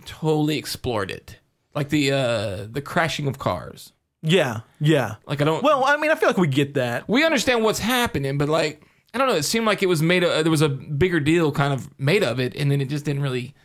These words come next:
Speaker 1: explore that aspect.
Speaker 2: Yeah.
Speaker 1: And, like, there's a, a part, s-, minor spoiler, m-, very minor, where she's pulling hair out of her mouth.
Speaker 2: Mm-hmm.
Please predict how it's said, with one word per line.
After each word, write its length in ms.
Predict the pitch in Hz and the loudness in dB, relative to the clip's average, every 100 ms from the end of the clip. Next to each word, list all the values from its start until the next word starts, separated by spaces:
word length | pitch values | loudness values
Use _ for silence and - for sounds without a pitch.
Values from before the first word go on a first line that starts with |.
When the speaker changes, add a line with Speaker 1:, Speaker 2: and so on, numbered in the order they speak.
| _ 151 | _ -8
Speaker 1:
explore 560 | - - 143 147 139 | -8 -6 -2 0 0
that 200 | 110 113 | -2 -6
aspect. 500 | 107 107 113 107 - - 151 | -8 -8 -6 -6 -8 -10 -2
Speaker 2:
Yeah. 340 | 147 113 90 | 0 0 -2
Speaker 1:
And, 80 | 160 | -2
like, 140 | 160 | 0
there's 160 | 151 147 | 0 0
a, 180 | 147 139 - - | 0 -2 -12 -4
a 20 | |
part, 300 | 151 147 - | 0 0 -2
s-, 300 | - - 143 139 | -6 -6 -8 -2
minor 440 | 170 190 185 147 | 2 4 4 0
spoiler, 640 | 135 - 110 107 110 113 - | -2 -4 -6 -6 -8 -10 -8
m-, 180 | 156 151 | -4 0
very 300 | 156 143 123 | 2 2 0
minor, 480 | 120 110 104 113 - 185 | -4 -6 -10 -12 -14 -6
where 380 | 143 135 117 127 | -2 -2 -2 -4
she's 380 | - 135 127 - | -4 -4 -4 -6
pulling 400 | - 156 135 120 | -4 -2 -2 -4
hair 280 | 131 139 | -2 0
out 200 | 147 160 | 0 0
of 80 | 170 | -2
her 100 | 185 | -2
mouth. 260 | 190 214 190 | -2 -2 0
Speaker 2:
Mm-hmm. 240 | 156 147 | 0 0